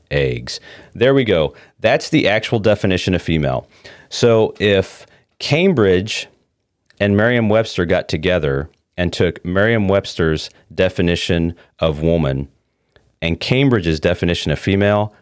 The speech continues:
that would be fact, that would be fact-based, because those are facts. All the other nonsense that Merriam-Webster wants to say about female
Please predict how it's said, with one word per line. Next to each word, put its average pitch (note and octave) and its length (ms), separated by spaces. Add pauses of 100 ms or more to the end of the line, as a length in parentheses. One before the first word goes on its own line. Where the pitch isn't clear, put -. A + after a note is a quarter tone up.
(100)
that G2+ 440
would E2+ 160
be D2+ 100
fact, - 560 (240)
that G2+ 120
would F2+ 100
be F2 120
fact-based, - 1200 (880)
because F2+ 320
those E2+ 180
are D2+ 80
facts. - 480 (380)
All A2+ 160
the C#3+ 100
other C3 140
nonsense F2 720
that E2 280
Merriam-Webster F2 720
wants F2 140
to - 80
say D#2+ 160
about D#2 260
female F2+ 540